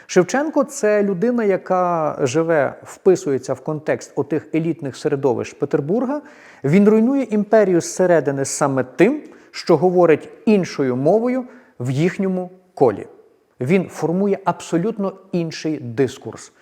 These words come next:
неприйнятний навіть для його співвітчизників, які трошки по-іншому розуміють свою роль в імперському контексті. Маю на увазі бодай того ж Гоголя. Леся Українка — це творчиня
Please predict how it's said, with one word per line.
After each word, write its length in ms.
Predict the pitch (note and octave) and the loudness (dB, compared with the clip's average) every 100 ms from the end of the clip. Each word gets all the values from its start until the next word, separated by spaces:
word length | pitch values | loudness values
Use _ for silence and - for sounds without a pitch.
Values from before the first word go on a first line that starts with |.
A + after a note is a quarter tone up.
| _ _ | _ _
неприйнятний 840 | D3 D#3+ F3 F3 E3 F#3+ A3+ G#3+ F3 | -2 0 0 0 0 -2 -2 -4 -4
навіть 400 | D3 F3 C#3+ B2 | -2 -2 -2 -2
для 80 | C3+ | -2
його 340 | C#3+ C3+ B2+ | -2 0 -2
співвітчизників, 1000 | - - A2 A2+ - A#3+ A#3+ A#3+ A#3+ A3+ - - | -2 -8 -6 -6 -2 -2 -2 -4 -4 -6 -6 -12
які 380 | B2 C3+ F#3+ F#3 | -6 -4 -2 -4
трошки 580 | - - - E3 D#3 D3 | -4 -12 -4 -4 -2 -6
по-іншому 720 | - D#3 - G3 G#3+ A#3+ A3 | -2 -4 -2 -2 -2 -2 0
розуміють 440 | G#3+ F#3 G3 G3+ - | 0 0 -2 -4 -6
свою 360 | - D3+ C#3 | -6 -2 0
роль 240 | C3 E3+ E3 | 2 0 0
в 40 | - | -6
імперському 680 | C3+ A2+ B2 A#2+ - B2 A#2+ | -10 -4 -6 -6 -10 -8 -6
контексті. 600 | B2+ A#2+ F#2+ F#2 - D3+ | -6 -6 -10 -10 -12 -8
Маю 220 | A3+ F3+ | -8 -6
на 100 | C3 | -6
увазі 280 | B2+ C#3+ A#2+ | -4 -4 -4
бодай 340 | A#2 B2 B2 | -6 -6 -4
того 200 | A#2 G#2+ | -6 -6
ж 100 | G2 | -8
Гоголя. 360 | F#2 F2+ E2+ - - - - - | -8 -10 -12 -18 -20 -20 -20 0
Леся 340 | C#3+ A3 A3 | 2 2 2
Українка — 600 | A#3 A3 G#3+ A3+ A#3+ A3 | -2 -2 -4 -2 -4 -4
це 180 | G3+ - | -6 -4
творчиня 640 | E3 E3 D#3+ - G3 F#3+ | -2 -2 -2 -2 -4 -4